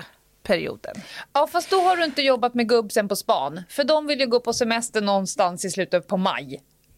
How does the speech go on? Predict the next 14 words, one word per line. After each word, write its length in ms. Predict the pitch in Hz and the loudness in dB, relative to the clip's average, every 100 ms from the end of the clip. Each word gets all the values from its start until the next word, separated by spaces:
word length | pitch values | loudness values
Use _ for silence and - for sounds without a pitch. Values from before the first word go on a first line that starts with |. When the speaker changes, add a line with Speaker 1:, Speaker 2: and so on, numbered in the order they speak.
| _ | _
Speaker 1:
Ja, 140 | 247 453 - | 2 2 2
okej. 260 | 208 165 - | -2 -2 -2
Och 60 | 220 | 0
då 80 | 427 | 2
kanske 280 | 539 466 466 | 2 2 2
det 60 | 415 | 2
är 60 | |
omvända 400 | 330 294 392 403 | 2 2 2 2
förhållanden 540 | - 269 247 233 220 277 - | 0 2 4 4 4 4 4
Speaker 2:
Ja, 80 | 359 | 2
det 60 | |
Speaker 1:
där. 60 | - | 2
Speaker 2:
tror 140 | 240 | 0
jag. 100 | 165 | -2